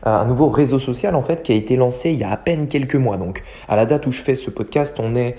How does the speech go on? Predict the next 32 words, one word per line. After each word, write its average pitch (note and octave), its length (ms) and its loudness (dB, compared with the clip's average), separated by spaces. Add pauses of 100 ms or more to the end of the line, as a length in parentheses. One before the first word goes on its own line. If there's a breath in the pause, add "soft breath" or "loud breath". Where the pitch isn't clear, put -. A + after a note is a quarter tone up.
(280 loud breath)
en G2 140 -6
février C#3 680 2
deux A#2+ 140 2
mille A2 160 0
vingt G2+ 220 0
et A2 40 0
un D3 300 0
et A2 120 -2
il G#2+ 80 -2
me G#2+ 140 0
semble B2 320 0
qu'il G2+ 160 0
a G2+ 60 4
dû G#2+ 180 -2
être G#2+ 160 -4
lancé, A#2 480 -4 (400 loud breath)
euh, F#2 300 0
octobre A#2 460 2
ou A2+ 40 0
novembre, A2+ 640 4
euh, F#2 40 0
quelque A2 240 -4
chose B2+ 200 -4
comme G#2+ 120 -2
ça. - 180 -8 (440 loud breath)
Donc D3 140 4
c'est D#3+ 100 4
vraiment F3+ 340 0
un E3+ 80 2
truc G3+ 320 -2
ultra E3 300 -2
récent. - 280 -2